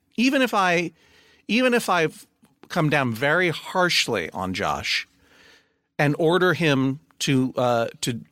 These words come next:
to make all best efforts to decatify the bedroom and to,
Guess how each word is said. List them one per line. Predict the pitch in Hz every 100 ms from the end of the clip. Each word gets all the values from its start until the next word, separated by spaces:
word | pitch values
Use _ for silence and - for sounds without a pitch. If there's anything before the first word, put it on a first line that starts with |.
| -
to | 139 120 113 113 - - - _ _ _ _
make | 151 127 143 135 -
all | 156 160 175
best | 156 147 135 -
efforts | 127 - 110 - - - - _ _ _ _ _ _ _ _ _ _ -
to | 143 127 117 113
decatify | 135 131 - 156 165 - 147 143 143
the | 139
bedroom | 110 123 131 170 214 240
and | 135 117
to, | - 123 113 110 113